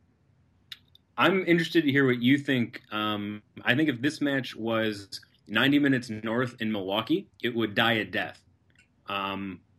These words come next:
I think in Chicago, it's a different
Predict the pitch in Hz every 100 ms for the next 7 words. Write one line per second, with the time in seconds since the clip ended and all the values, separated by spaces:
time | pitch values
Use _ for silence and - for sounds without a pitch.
0 | _ _ 113 110 - 127 120 120 - 120
1 | 107 - 92 120 123 143 151 160 160 -
2 | 110 - 95 82 _ 131 123 127 127 120